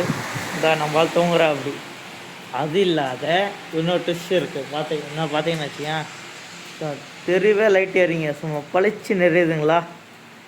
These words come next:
இதெல்லாம் இந்த அளவுக்கு இருக்கு. ஆக்சுவலாக பார்த்தீங்கன்னா நல்லாவே மழை பெய்யுது. ஆக்சுவலாக இப்போ நாங்கள் தூங்க போனோம், அதுக்கு தான் இந்த கண்டென்ட்டு. அது so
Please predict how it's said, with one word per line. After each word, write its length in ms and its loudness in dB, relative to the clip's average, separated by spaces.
இதெல்லாம் 440 4
இந்த 260 0
அளவுக்கு 320 2
இருக்கு. 260 -2
ஆக்சுவலாக 400 -4
பார்த்தீங்கன்னா 480 -6
நல்லாவே 520 4
மழை 240 2
பெய்யுது. 340 0
ஆக்சுவலாக 400 0
இப்போ 140 -2
நாங்கள் 360 -6
தூங்க 320 2
போனோம், 420 -2
அதுக்கு 300 2
தான் 180 4
இந்த 140 0
கண்டென்ட்டு. 440 -6
அது 160 -6
so 140 -4